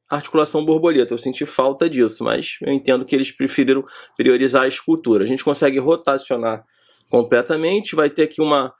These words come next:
rotação na altura do bíceps, que tá totalmente escondida aqui debaixo desse detalhe da roupa. Olha como é que é legal isso. Totalmente escondida ali.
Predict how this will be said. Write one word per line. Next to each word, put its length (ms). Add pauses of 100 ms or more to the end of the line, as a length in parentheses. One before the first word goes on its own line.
(200)
rotação 680
na 80
altura 340
do 80
bíceps, 560
que 100
tá 120
totalmente 480
escondida 500
aqui 160
debaixo 400
desse 220
detalhe 320
da 100
roupa. 300
Olha 80
como 120
é 40
que 80
é 40
legal 240
isso. 240
Totalmente 340
escondida 420
ali. 200